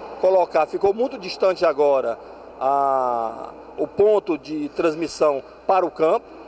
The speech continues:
saber se as bases de inter-, de, de, do microfone sem fio vai pegar no campo. Tudo isso tem que ser testado, a internet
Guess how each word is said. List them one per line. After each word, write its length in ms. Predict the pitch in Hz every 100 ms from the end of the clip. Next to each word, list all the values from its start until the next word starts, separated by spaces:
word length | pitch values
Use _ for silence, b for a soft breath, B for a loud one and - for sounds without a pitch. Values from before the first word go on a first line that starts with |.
| - - -
saber 280 | 143 170
se 120 | - 180
as 240 | 147 -
bases 640 | 127 175 180 151 135 113 - - - - -
de 300 | - 151 151
inter-, 280 | 151 151 160
de, 320 | 156 143 139
de, 180 | 127 131
do 160 | 131 147
microfone 420 | 165 175 160 165
sem 160 | 175 156
fio 200 | 151 139
vai 200 | 180 202
pegar 340 | 170 151 147
no 120 | 143
campo. 340 | - 151 190 - B B B -
Tudo 160 | 302
isso 100 | 277
tem 100 | 277
que 60 | -
ser 120 | 349
testado, 480 | 240 202 - 123 - - -
a 120 | 165
internet 420 | 170 151 156